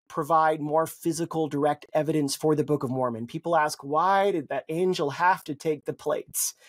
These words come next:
If it only left the plates here, the Smithsonian could be analyzing them. We could have hard evidence for the antiquity of the Book of Mormon." But this is where God explains why he deliberately has not done that. He's not letting the learned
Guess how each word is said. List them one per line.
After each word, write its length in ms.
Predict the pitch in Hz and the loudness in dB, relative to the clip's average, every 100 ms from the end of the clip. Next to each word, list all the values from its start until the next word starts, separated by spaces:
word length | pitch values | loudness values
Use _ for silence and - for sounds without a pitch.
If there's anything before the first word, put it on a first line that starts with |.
| - - - | -20 -18 -4
If 60 | |
it 40 | 220 | 0
only 180 | 269 | 2
left 280 | 196 196 185 | 4 4 4
the 80 | 185 | -2
plates 340 | 185 170 - | -2 -2 -2
here, 220 | - 170 135 | -2 0 0
the 100 | 127 | -2
Smithsonian 680 | 165 156 - 190 185 156 139 | -2 -2 0 2 2 0 0
could 140 | 147 | -2
be 120 | 147 | 0
analyzing 540 | 165 156 143 127 127 123 | 2 4 4 2 -2 -6
them. 140 | 110 | -6
We 120 | 131 | -6
could 120 | 131 | -4
have 180 | 139 139 | -2 0
hard 260 | 139 180 180 | 2 4 4
evidence 420 | 160 143 131 131 | 2 0 -2 -4
for 120 | 156 | -4
the 120 | 147 | -2
antiquity 460 | 143 131 160 - 143 | -2 -2 -4 -2 -2
of 60 | 139 | 0
the 60 | |
Book 140 | 139 135 | -2 -2
of 60 | |
Mormon." 300 | 131 123 104 - - - - _ - | -2 -2 -4 -16 -20 -20 -20 _ -6
But 100 | 156 | 0
this 180 | 233 233 | 0 0
is 120 | 180 | -2
where 100 | 190 | 0
God 240 | 175 170 | 4 2
explains 420 | 170 - 170 160 | 0 -4 -4 -2
why 260 | 143 156 165 | 2 2 2
he 140 | 156 | -2
deliberately 760 | 147 143 143 214 240 196 165 151 | -4 -2 -2 -2 0 0 0 0
has 240 | 147 135 | 0 -2
not 240 | 147 139 143 | -2 -2 -2
done 220 | 160 147 | -2 0
that. 180 | 117 110 | -2 -6
He's 260 | - 151 135 | -8 -6 -2
not 360 | 170 240 - | 2 2 2
letting 260 | 202 185 180 | 0 2 2
the 80 | 156 | 0
learned 560 | 151 175 165 139 139 | 0 2 2 0 -4